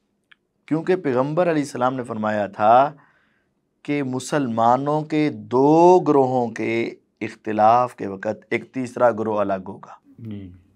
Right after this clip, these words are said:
Speaker 1: यानी हुजूर ने अलैहिस्सलाम ने, हदीस सही बुखारी मुस्लिम की है कि मुसलमानों के
Speaker 2: दो ग्रोह।
Speaker 1: दो ग्रोह, मुसलमान कहा, मुसलमानों के दो ग्रोहों के इख्तिलाफ के वक़्त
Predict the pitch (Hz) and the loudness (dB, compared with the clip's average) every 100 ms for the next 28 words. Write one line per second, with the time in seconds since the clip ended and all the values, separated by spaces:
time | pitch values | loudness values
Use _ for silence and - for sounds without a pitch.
0 | _ _ _ _ _ _ _ 98 107 120 | _ _ _ _ _ _ _ -12 -10 -10
1 | 104 120 143 143 120 110 - 101 98 104 | -8 -4 -4 -2 -2 -2 -8 -8 -8 -10
2 | 143 - _ _ _ - 101 131 131 107 | -12 -16 _ _ _ -10 -6 -6 -6 -8
3 | 101 101 107 120 104 110 123 110 101 135 | -6 -4 -4 -4 -10 -10 -10 -10 -8 -8
4 | - _ _ _ - 127 127 156 135 113 | -10 _ _ _ -8 -6 -2 -2 4 4
5 | 113 127 120 139 180 220 - - 120 113 | 4 2 0 0 0 -2 -12 -12 -6 -4
6 | 107 101 98 95 131 120 - - - 113 | -4 -6 -8 2 2 2 -6 -16 -10 -6
7 | 139 120 104 92 - - - _ _ _ | -4 -2 -2 -4 -14 -18 -20 _ _ _
8 | _ 113 151 202 196 170 156 151 151 151 | _ -6 -2 0 2 4 4 2 0 0
9 | 131 104 139 165 147 135 131 123 123 117 | -2 0 2 2 0 -2 -2 -4 -6 -8
10 | 117 104 101 98 98 95 95 135 147 | -8 -2 -2 -2 -8 -10 0 0 0